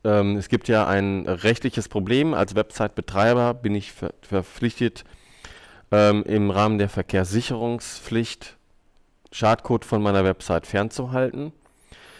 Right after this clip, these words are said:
Gerade kleine mittelständische Unternehmen, ähm, die haben nicht gerade die Ahnung, um eben halt den Webspace zu prüfen. Ehrlich gesagt, ich auch nicht. Ich wüsste auch nicht, wie ich das, äh, handeln sollte.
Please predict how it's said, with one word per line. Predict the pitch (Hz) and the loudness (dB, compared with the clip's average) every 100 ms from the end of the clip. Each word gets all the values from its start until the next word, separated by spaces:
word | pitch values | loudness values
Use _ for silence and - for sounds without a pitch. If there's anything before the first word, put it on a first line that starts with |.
| - - _ _ - | -20 -20 _ _ -2
Gerade | 101 113 113 | 4 6 6
kleine | - 123 117 113 | 4 4 6 6
mittelständische | 113 127 - 117 113 - 104 | 4 0 0 0 0 0 -2
Unternehmen, | 101 98 104 123 143 151 143 - _ - | 0 0 4 4 4 2 0 -6 _ -2
ähm, | 110 110 104 101 101 107 107 - - _ _ - - _ | 2 4 4 0 -2 -8 -18 -20 -20 _ _ -20 -20 _
die | 107 113 113 | 0 4 6
haben | 120 113 | 6 6
nicht | 120 - | 4 2
gerade | 113 113 101 | 0 0 0
die | 107 | 0
Ahnung, | - 110 120 113 | 0 0 0 -2
um | - 110 107 | -4 -2 0
eben | 104 104 107 104 | 0 0 0 2
halt | 104 101 | 0 2
den | 98 98 | 0 0
Webspace | 107 - - - 104 104 101 - - | -2 -4 -16 -4 0 0 0 -10 -14
zu | - 95 | -8 -8
prüfen. | - 123 139 156 170 185 240 _ _ _ _ _ _ _ _ - | -4 2 2 2 0 0 -2 _ _ _ _ _ _ _ _ -2
Ehrlich | 107 110 | 0 0
gesagt, | - 98 101 98 - _ | 0 4 4 2 -2 _
ich | 107 87 - | 0 0 0
auch | 85 104 - | 2 2 2
nicht. | 156 180 - | -4 -6 -10
Ich | 92 - | -10 -8
wüsste | 98 - 76 | -6 0 0
auch | 92 | 0
nicht, | 113 98 | -4 -4
wie | |
ich | 95 98 | -6 -4
das, | 110 104 - | -2 -4 -6
äh, | - 95 90 85 - - | -2 0 0 -2 -6 -4
handeln | 95 147 120 90 | 0 2 2 0
sollte. | 80 82 117 | -2 -4 -4